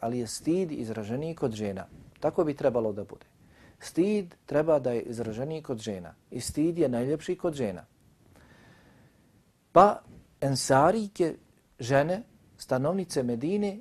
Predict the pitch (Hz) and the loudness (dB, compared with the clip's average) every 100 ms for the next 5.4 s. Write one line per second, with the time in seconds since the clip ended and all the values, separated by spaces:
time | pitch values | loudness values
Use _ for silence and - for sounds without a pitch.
0 | - 160 139 185 247 240 - 151 139 - | -16 -10 -4 0 2 2 0 0 0 2
1 | 143 170 185 175 135 - - 147 180 190 | 4 4 4 4 4 0 -6 -2 -2 -2
2 | - - 143 175 - - 135 160 131 - | -6 2 2 2 -2 -10 -6 -4 -4 0
3 | 120 104 90 - _ _ _ _ _ _ | 0 0 -6 -12 _ _ _ _ _ _
4 | _ _ _ _ _ - 139 208 196 - | _ _ _ _ _ -12 -2 0 0 -4
5 | 104 87 78 | -6 -8 -14